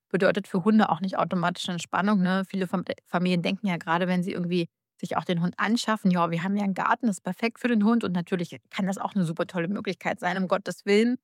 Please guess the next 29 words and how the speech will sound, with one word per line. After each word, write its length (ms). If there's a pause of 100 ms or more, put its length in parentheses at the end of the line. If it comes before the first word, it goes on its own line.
(180)
Der 200
Hund 200
kann 160
draußen 360
sein, 280
ne? 80
Der 100
kann 200
schnüffeln, 580
der 80
kann 180
beobachten, 560
der 80
kann 200
sich 160
in 120
die 80
Sonne 240
legen, 300
der 100
kann 140
einfach 260
dabei 380
sein. 240
Das 160
ist 120
ja 120
so 100
das, 220